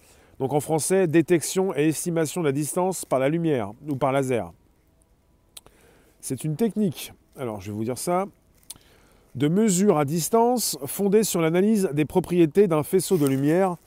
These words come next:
renvoyé vers son émetteur. Et à la différence du radar qui emploie des ondes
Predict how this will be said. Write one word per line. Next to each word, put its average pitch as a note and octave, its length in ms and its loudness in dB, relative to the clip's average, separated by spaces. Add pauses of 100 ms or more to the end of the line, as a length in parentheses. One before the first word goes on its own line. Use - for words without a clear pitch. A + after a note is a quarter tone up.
(380)
renvoyé F3+ 760 2
vers D3+ 220 0
son G3+ 180 -2
émetteur. B2+ 580 0 (1900)
Et A2+ 60 -8
à A#2 80 -4
la B2+ 80 -2
différence D#3+ 420 0
du C3 100 -2
radar C3+ 380 2
qui - 100 -10
emploie B2+ 300 -2
des A#2+ 160 0
ondes B2 340 -2